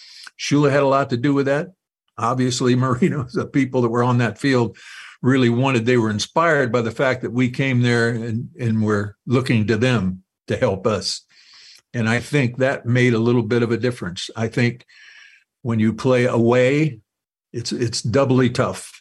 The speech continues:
And I, in Chicago's defense, that was a situation where Miami didn't look that good.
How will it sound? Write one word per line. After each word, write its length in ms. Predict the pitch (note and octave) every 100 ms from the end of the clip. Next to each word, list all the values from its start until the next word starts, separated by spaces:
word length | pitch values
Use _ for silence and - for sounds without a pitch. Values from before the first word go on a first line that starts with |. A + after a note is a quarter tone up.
| _ _ - _ -
And 160 | A2+ G#2+
I, 220 | A2+ A2+
in 680 | G#2+ A2+ A2+ A2 G#2 G#2 A2+
Chicago's 560 | - - A#2 G#2+ A2 F#2+
defense, 480 | A2 B2+ A2+ -
that 200 | - A2
was 220 | - G#2 G#2+
a 80 |
situation 720 | F#2+ B2 - A#2 A#2 A2 A#2+ A2
where 340 | A2 A2 G#2+ _ _ - - _ _ _ _ -
Miami 560 | A2+ A2+ A#2 B2 A2+
didn't 320 | G2+ B2 A#2 B2+
look 300 | C3+ - A#2+
that 320 | C3 A#2+ A2+
good. 420 | D3+ G#3 F3+